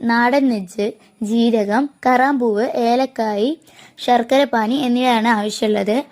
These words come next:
നേരത്തെ വേവിച്ചെടുത്തിട്ടുള്ളത് മിക്സിയിൽ ഇട്ട്, ഇട്ടിട്ട് നന്നായിട്ടൊന്ന് അരച്ചു കൊടുക്കുക. അതിനുശേഷം ഒരു വലിയ പാത്രം എടുത്തിട്ട് അതിലേക്ക് കുറേശ്ശെ കുറേശ്ശെ ആയിട്ട്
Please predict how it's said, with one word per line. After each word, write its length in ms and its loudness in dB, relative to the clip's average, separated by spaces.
നേരത്തെ 380 2
വേവിച്ചെടുത്തിട്ടുള്ളത് 1000 2
മിക്സിയിൽ 440 0
ഇട്ട്, 160 -2
ഇട്ടിട്ട് 300 -4
നന്നായിട്ടൊന്ന് 760 0
അരച്ചു 300 -4
കൊടുക്കുക. 340 -4
അതിനുശേഷം 420 0
ഒരു 160 2
വലിയ 320 -2
പാത്രം 380 -4
എടുത്തിട്ട് 340 -10
അതിലേക്ക് 520 -4
കുറേശ്ശെ 380 -2
കുറേശ്ശെ 360 -2
ആയിട്ട് 320 -2